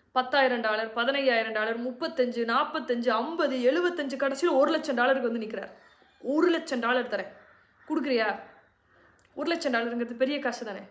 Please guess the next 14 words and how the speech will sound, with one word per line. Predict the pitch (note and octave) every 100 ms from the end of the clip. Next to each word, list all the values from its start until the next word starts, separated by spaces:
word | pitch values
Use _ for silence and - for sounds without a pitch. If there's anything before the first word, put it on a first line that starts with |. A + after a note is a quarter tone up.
| _ _
"சரி" | - D4+ D4 C#4+ G#3 - - _ _
அப்படின்னு | A3+ A#3 C4
சொல்லிடுறான் | C4+ C4 A#3+
அந்த | G#3+ G3+
இளைஞன். | G3 F#3+ F#3 - _ -
வாட்சை | A#3 A#3
கழட்டுறான். | B3 G#3+ G#3+ - - _ _ _ _ _ _ _
கழட்டி | C4+ D4 D4
அவர்கிட்ட | C#4+ C4 C4+ C4 C4+
கொடுக்குறான். | A#3+ B3+ B3
அவர் | A3 B3+ F#4
வாட்சை | B3+ C4 C4+ B3+
போட்டுக்கிறார். | B3+ B3+ F#3 - - _ _ _
போட்டுட்டு | E4+ F#4+ F4+ F#4 -